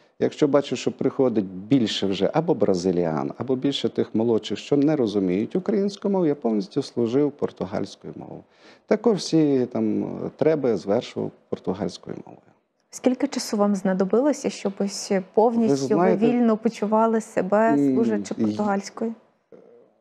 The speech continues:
Speaker 1: важко сказати, тому що це таке, знаєте, поєднане. Це не було відразу різкий перехід з української на португальську. Я до останнього міг служити, е, половину українською, половину португальською, португальською.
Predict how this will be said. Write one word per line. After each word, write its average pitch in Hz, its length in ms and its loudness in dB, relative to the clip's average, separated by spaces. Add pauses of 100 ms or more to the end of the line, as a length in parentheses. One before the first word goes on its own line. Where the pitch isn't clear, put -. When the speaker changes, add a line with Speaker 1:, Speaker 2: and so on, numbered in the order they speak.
(320)
Speaker 1:
важко 127 640 0
сказати, 135 600 0
тому 139 140 2
що 135 160 -4
це 135 180 0
таке, 123 220 -4
знаєте, 127 300 0
поєднане. 104 460 2
Це - 140 -6
не 127 100 2
було 156 240 0
відразу 110 460 2
різкий 104 320 0
перехід 107 500 0
з 101 60 -2
української 113 580 0
на 104 100 0
португальську. 101 720 0
Я 131 80 4
до 175 160 2
останнього 104 480 0
міг 104 180 2
служити, 110 500 0
е, 95 220 0 (280)
половину 117 460 2
українською, 160 580 -2
половину 101 420 0
португальською, 165 920 -2 (380)
португальською. 151 680 0